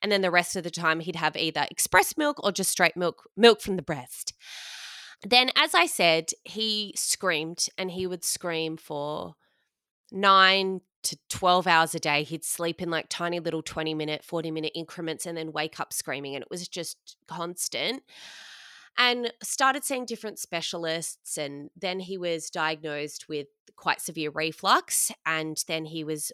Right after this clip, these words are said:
also diagnosed with a cow's milk protein intolerance, which is very normal. Like, it's, oh, sorry, not normal, but it's, like, one in a hundred. Like, it's not,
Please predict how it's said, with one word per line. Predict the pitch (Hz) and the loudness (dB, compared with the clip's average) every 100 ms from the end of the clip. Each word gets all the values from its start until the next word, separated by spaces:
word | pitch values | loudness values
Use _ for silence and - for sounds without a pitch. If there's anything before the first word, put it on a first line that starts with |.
| - | -8
also | 165 151 165 | -6 -4 -4
diagnosed | 165 156 156 156 160 - | -2 -2 -2 -2 -4 -4
with | 160 156 - | -4 -2 0
a | 156 | -2
cow's | 151 - 165 170 | -2 0 0 0
milk | 180 165 - | -2 -2 -4
protein | - 170 165 180 180 | -6 -2 -2 -2 -2
intolerance, | 196 196 202 240 427 554 - - - - - - - - | -2 0 2 4 2 2 -4 -4 -8 -18 -18 -20 -20 -16
which | 220 269 - | -4 -2 0
is | 240 160 | -4 -6
very | 156 196 202 208 | 2 4 4 2
normal. | 196 165 151 139 - - _ _ | 0 0 0 -2 -6 -10 _ _
Like, | 175 160 - - _ | -2 -2 -4 -20 _
it's, | 214 214 | -2 2
oh, | 269 233 | 2 2
sorry, | - 262 151 | 4 4 4
not | 185 254 - | 4 2 4
normal, | 202 185 160 175 | 2 2 2 -2
but | 190 190 | 0 0
it's, | 202 | 0
like, | 202 | -2
one | 175 175 | 4 4
in | 170 | 4
a | |
hundred. | 156 151 147 147 151 | 0 -4 -6 -8 -6
Like, | 170 | -6
it's | 190 - 185 | -6 -6 -2
not, | 180 165 - - - | 2 0 0 -4 -4